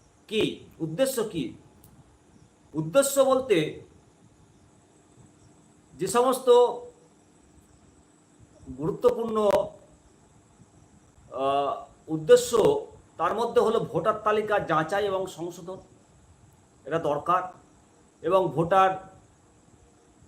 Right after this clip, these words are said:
পরিচয়, ভোটারদের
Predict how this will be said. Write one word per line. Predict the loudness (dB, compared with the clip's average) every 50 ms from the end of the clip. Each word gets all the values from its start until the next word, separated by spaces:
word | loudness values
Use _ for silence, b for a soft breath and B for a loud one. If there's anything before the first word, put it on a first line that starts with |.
| -20 _ -8 -2
পরিচয়, | -2 -2 -2 0 2 2 2 2 0 -4 -8 -14 -20 -20 _ _ _ _ _ _ _ _ _ _ _ _ _ _ _ -20 _ _ _ _ _ _ _ _ _ _ _ _ _ _ _ _ _ _ _ _ -20 _ _ _ _ _ _ _ _ _ _ _ -6 -4
ভোটারদের | 0 2 2 2 2 0 0